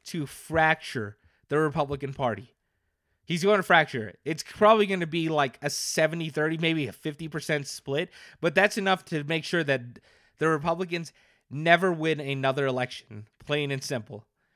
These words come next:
if he creates another, uh, political party. Now,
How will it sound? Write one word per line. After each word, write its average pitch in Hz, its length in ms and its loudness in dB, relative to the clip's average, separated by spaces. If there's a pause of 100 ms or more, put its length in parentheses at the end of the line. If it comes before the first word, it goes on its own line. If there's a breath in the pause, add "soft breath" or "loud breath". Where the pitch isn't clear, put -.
(180)
if 156 180 -2
he 196 120 0
creates 175 380 0
another, 139 340 -4 (180)
uh, 127 160 0
political 127 400 -8
party. 117 400 -8 (440 soft breath)
Now, 165 380 4